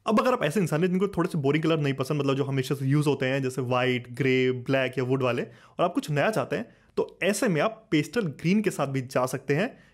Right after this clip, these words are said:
यानी नीचे वाला कैबिनेट हो गया पेस्टल ग्रीन का, ऊपर वाला हो गया स्पार्कली व्हाइट का। वैसे आप चाहें तो पूरा ही किचन पेस्टल ग्रीन में बनवा सकते हैं, लेकिन क्योंकि आपका मीडियम साइज है, तो आप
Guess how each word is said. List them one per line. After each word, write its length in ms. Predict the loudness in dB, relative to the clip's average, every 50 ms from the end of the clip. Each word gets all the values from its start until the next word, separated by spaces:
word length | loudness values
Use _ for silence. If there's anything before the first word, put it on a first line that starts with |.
| _ -2 0
यानी 240 | 0 2 2 2
नीचे 320 | 2 2 0 -2 0 0 2
वाला 140 | 2 2 0
कैबिनेट 400 | 0 -2 -2 0 0 0 -2 0
हो 60 | -2
गया 100 | -2 0 0
पेस्टल 240 | -2 -2 0 -4
ग्रीन 260 | -2 0 2 0 0 0
का, 160 | -2 -4 -6 -8 -18 _ _ _ _ _ -2
ऊपर 240 | -2 0 2 2 2
वाला 180 | 2 2 2 0
हो 80 | 0
गया 160 | 0 -2 -2
स्पार्कली 460 | -4 -6 -4 -2 -2 -2 0 0 0 0
व्हाइट 280 | 2 0 0 0 -2
का। 340 | -4 -8 -8 -8 -12 _ _ _ -2 0
वैसे 220 | 2 2 4 2
आप 80 | 0 2
चाहें 280 | 0 0 0 0 0
तो 120 | -2 -4 -10
पूरा 280 | -4 0 0 2 2
ही 80 | 2 0
किचन 240 | -2 -2 -2 -2 -2
पेस्टल 320 | 0 -2 -4 -2 -2 -4
ग्रीन 200 | -2 0 0 0
में 140 | 2 0 0
बनवा 240 | 0 0 0 0 0
सकते 240 | -2 -4 -2 -2 -2
हैं, 80 | -2
लेकिन 320 | -2 -8 -10 -6 -4 -2 -2
क्योंकि 180 | -2 0 0
आपका 160 | 0 2 2
मीडियम 260 | 2 4 4 2 0 0
साइज 200 | -2 -2 -2 -2
है, 60 | 0
तो 100 | 0 -2
आप 180 | -2 -2 -8